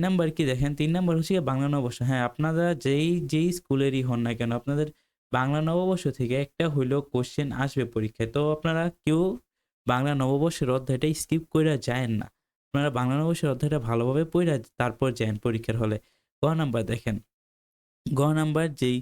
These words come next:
কোশ্চেনটা আছে সেটা কোথা থেকে আসে, এটা হচ্ছে গিয়ে বাংলা ভাষার জন্মকথা। এই অধ্যায় থেকে আপনাদের যেই গ নাম্বার সেই কোশ্চেনটা করা হয়েছে। তো এটা আপনারা ভালোভাবে পড়ুন, যদিও এটা এত বেশি ইম্পর্টেন্ট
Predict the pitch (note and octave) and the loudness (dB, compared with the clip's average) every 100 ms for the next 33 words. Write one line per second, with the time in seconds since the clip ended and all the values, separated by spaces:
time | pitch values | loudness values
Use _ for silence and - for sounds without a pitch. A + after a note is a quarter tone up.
0 | - _ _ _ D3+ D3+ D#3+ C#3+ C3 C3 | -6 _ _ _ 0 0 0 0 0 -2
1 | C3+ C#3 C#3 - C#3+ D3 C#3+ C#3 B2+ B2+ | 0 0 -2 -2 -2 0 0 0 -2 -2
2 | C#3+ C3+ C3 C3+ C3+ C#3+ A#2+ B2+ A#2+ C#3 | 0 0 0 -2 0 -2 0 -2 0 0
3 | D#3 C#3+ E3 D#3+ - B2 B2 B2+ B2+ - | 0 0 -2 -2 -2 0 0 0 -2 -2
4 | A2+ - _ _ - C#3+ D#3+ E3+ E3 D#3 | -6 -8 _ _ -2 0 2 2 2 0
5 | C#3 C#3 C#3 B2+ B2 B2+ B2+ - A#2+ A#2 | 0 -2 -2 0 0 0 -2 -2 0 0
6 | A#2 - _ - A#2+ B2 C3+ D3+ E3+ D#3 | -2 -10 _ -2 0 0 0 -2 0 -4
7 | - A#2+ A#2 D#3 F3 A3 - _ _ F3 | -2 -4 -2 -2 -2 -4 -8 _ _ 0
8 | F3 C#3+ A2+ A#2 - D#3+ E3 D#3 D#3+ F3+ | 2 0 -2 -2 -2 0 0 -2 0 0
9 | D#3+ B2 B2+ C3+ D#3 E3+ F3 C#3 C#3 D3 | 0 0 0 0 0 0 2 0 0 0
10 | C#3 C3 C3 C3 B2+ - B2 A2+ A2 A#2 | 0 -2 -2 -2 -2 -2 -2 -2 -2 0